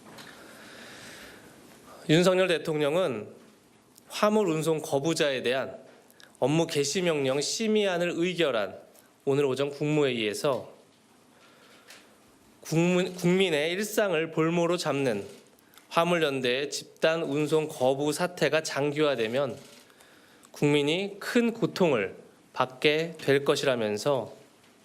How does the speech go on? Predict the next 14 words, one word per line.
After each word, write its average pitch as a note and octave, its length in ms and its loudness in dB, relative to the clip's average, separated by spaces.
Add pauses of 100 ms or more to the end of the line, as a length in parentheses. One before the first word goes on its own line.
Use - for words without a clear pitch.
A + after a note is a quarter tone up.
(800)
모두 F3 280 4
발언에서 F3+ 420 2
언급한 D3+ 440 0
대로 B2 440 -2 (720)
국민 F#3 320 2
여러분이 C#3 640 -2 (160)
많은 C#3+ 500 0
불편과 D#3+ 760 0 (100)
고통을 D3 580 0 (460)
감내해야 E3 640 0
하는 C#3 420 -4 (960)
그런 C#3+ 220 2
안타까운 D3+ 640 0
상황이지만 C3 800 -2